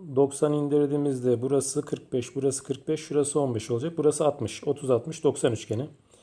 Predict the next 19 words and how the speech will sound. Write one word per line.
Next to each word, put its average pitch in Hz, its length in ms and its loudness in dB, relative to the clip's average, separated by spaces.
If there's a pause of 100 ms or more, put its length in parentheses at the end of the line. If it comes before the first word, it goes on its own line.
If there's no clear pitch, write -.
(440)
Otuzun 147 320 -2
karşısı 156 380 4
iki 165 180 -8
kök - 220 -2
iki - 200 -2
ise 160 360 2 (120)
doksanın 147 400 2
karşısı 139 560 0
dört 151 220 6
kök - 200 -4
iki - 180 -6
olacak. 104 480 -4 (240)
Şöyle 120 320 2
alalım. 104 340 -4 (960)
Şimdi 147 560 4 (500)
burada 151 460 4
A 147 400 8
B 143 300 6
D 139 180 8